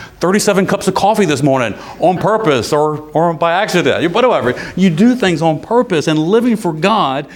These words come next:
is something that must be done on purpose. We can't do it on accident.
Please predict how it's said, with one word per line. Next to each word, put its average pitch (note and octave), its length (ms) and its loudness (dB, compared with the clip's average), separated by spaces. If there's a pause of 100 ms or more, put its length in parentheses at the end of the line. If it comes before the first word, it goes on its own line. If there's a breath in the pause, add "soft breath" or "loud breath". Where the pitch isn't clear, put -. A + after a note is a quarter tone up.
(140 loud breath)
is D3 140 -6
something F#3+ 400 -2
that D3+ 160 0
must E3+ 320 -2
be E3 100 0
done C3+ 180 0
on B2+ 140 -2
purpose. G#2+ 560 -8 (1500 loud breath)
We D3 100 2
can't C#3+ 320 -2
do C3 160 4
it A2+ 40 0
on A2 160 -2
accident. G#2+ 600 -6